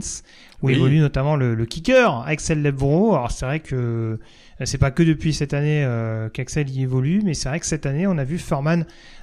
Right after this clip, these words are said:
Speaker 1: euh, vraiment, euh, en grande forme, classé d'ailleurs numéro sept, donc exempté de premier tour, ce qui est pas forcément une mauvaise chose dans l'optique,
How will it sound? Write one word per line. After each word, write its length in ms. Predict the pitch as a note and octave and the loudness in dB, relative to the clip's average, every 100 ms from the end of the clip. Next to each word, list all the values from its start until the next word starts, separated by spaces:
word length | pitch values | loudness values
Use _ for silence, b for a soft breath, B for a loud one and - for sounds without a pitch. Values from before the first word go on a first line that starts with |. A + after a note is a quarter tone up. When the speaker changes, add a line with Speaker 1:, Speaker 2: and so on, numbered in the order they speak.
| C3 | -4
Speaker 1:
euh, 240 | A#2+ A#2+ | -2 -2
vraiment, 600 | A#2 B2 D3+ E3+ E3 C#3+ B2+ | -2 0 2 4 4 2 0
euh, 420 | A#2+ A#2 A#2 A2+ | 0 0 -2 -2
en 220 | A2+ A2+ | -4 -4
grande 340 | B2+ D3 G3 | -2 2 2
forme, 460 | - D#3+ D#3 A#3+ A#3 - - - - - - - - - | 2 2 2 0 -6 -12 -18 -18 -20 -20 -20 -20 -20 -2
classé 300 | G3 F#3+ A#3 | 0 2 4
d'ailleurs 200 | F3+ F#3+ | 4 6
numéro 280 | E3 C#3 C#3 | 4 2 2
sept, 400 | G#3 A#3 - - | 0 -2 -8 -6
donc 180 | C3 D#3+ | -2 0
exempté 440 | D3+ D#3 D3+ E3+ | 2 0 0 -4
de 40 | |
premier 320 | - - C3+ B2+ | -4 -2 -2 -2
tour, 240 | F3+ A3+ | -4 -4
ce 80 | - | -6
qui 60 | |
est 40 | B2+ | -6
pas 100 | B2+ | -6
forcément 320 | C3+ - C#3 | -6 -2 0
une 80 | C3+ | 0
mauvaise 220 | B2 B2 | 0 -2
chose 280 | - D3+ A2+ B B B B - | 0 0 -2 B B B B 0
dans 160 | D3 | 2
l'optique, 480 | C#3+ C#3+ E3 D#3+ - | 2 2 -2 -2 -10